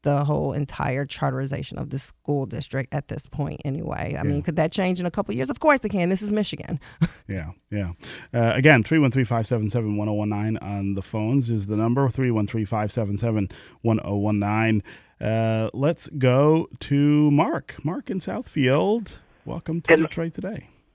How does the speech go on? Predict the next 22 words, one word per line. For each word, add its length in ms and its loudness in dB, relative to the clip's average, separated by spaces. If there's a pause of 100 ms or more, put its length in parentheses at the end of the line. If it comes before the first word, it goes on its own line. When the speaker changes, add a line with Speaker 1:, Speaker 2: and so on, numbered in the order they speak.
(340)
Speaker 3:
Yeah, 280 8
good, 200 4
good 120 4
morning, 280 8
Steve. 200 2
Great 260 6
Speaker 2:
Hey. 60 -2
Speaker 3:
show. 180 6
Really 200 6
appreciate 560 2
it. 120 4
Speaker 2:
Thank 40 -4
you. 60 0
Speaker 3:
Uh, 340 6
it's 180 -10
Mark. 280 8 (100)
Uh, 140 8 (480)
I'm 140 2
a 60 10
white 260 8
guy 180 6
in 80 0